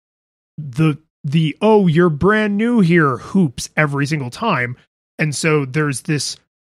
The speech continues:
just tacit assumption that you either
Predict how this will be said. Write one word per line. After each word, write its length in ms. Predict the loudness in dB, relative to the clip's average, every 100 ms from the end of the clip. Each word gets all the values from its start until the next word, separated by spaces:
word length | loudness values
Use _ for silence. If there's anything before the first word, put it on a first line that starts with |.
| _ -4
just 180 | -4 -4 -10
tacit 600 | -14 -4 -2 0 -2 -4
assumption 600 | -6 -2 0 0 -2 -2
that 220 | -2 -2
you 320 | -2 -2 -4 -6 -2
either 400 | 0 2 0